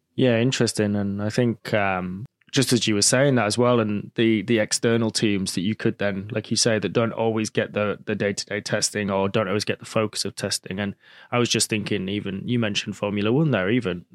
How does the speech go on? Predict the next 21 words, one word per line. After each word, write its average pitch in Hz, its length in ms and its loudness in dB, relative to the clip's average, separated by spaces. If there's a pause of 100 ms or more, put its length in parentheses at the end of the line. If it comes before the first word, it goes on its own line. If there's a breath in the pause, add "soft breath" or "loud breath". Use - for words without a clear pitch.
(140)
again, 113 440 -2
even 110 220 -2
the 107 80 2
wider 101 300 0
teams 98 340 -2
there 113 400 2
and 95 300 -6
the, 95 200 -6
the, 104 140 -6
the 107 120 0
whole 113 180 0
kind - 180 -6
of - 80 -4
circle 104 420 0
that 90 120 -8
travels 101 440 -2
there, 120 400 0 (440 soft breath)
that 127 140 0
amount 110 240 -4
of 107 80 -8
testing 107 640 -4